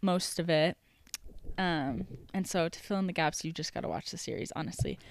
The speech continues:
But he starts out with, you know, why does it matter? Why do we, why should we learn more about this? And he shares that two-thirds of people worldwide out of eight billion will die prematurely from an avoidable disease.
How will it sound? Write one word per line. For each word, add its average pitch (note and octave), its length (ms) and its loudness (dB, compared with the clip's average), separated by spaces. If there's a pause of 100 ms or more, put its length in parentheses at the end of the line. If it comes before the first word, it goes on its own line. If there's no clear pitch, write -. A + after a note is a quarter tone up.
(360)
But F#3+ 140 6
he A3+ 80 6
starts B3+ 400 4
out F3 340 2
with, E3+ 460 0 (340)
you F#3 120 0
know, D3+ 260 -4 (340)
why F#3+ 300 6
does F#3+ 180 0
it - 80 0
matter? - 520 -2
Why G3+ 420 8
do G3+ 160 0
we, F3 400 -2 (400)
why G3+ 140 6
should G#3 200 2
we F3+ 100 0
learn D3+ 220 -2
more C#3 140 0
about C#3 240 -4
this? - 320 -4 (300)
And F3+ 640 2
he - 220 0
shares F#3 380 4
that E3 400 4 (920)
two-thirds G3 580 4
of - 120 -2
people F#3 300 4
worldwide D#3+ 760 4
out D#3+ 120 6
of F3+ 140 0 (100)
eight F3 260 4
billion E3 520 4 (160)
will E3+ 180 6
die D3+ 260 6
prematurely E3+ 680 0
from E3+ 260 2
an C#3 120 0
avoidable E3 640 4
disease. F3+ 800 2